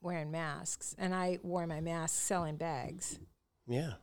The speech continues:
Speaker 1: And they said, "Oh, you don't need to wear your mask anymore." And in Washington, I said, "You know, I do."
Speaker 2: Mm-hmm.
Speaker 1: I, I just started getting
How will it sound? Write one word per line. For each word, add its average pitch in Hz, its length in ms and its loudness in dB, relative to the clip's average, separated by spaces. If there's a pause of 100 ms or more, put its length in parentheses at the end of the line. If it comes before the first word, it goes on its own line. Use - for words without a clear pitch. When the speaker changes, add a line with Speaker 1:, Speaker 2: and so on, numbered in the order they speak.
Speaker 1:
And 175 540 -2
they 175 100 2
said, 185 240 0
"Oh, 190 100 2
you 190 180 2
don't 180 140 -2
need 175 160 -2
to 175 60 0
wear 170 100 4
your 165 120 0
mask 208 300 -2
anymore." 156 300 0
And 160 100 0
in 165 100 -2
Washington, 165 520 -4
I 151 80 -6
said, 170 260 -6
"You 208 100 -6
know, 220 280 -2
I 190 120 -2
do." - 340 -6 (200)
Speaker 2:
Mm-hmm. 117 340 6 (600)
Speaker 1:
I, 190 160 0 (300)
I 180 120 2
just 254 300 0
started 196 380 2
getting 180 360 2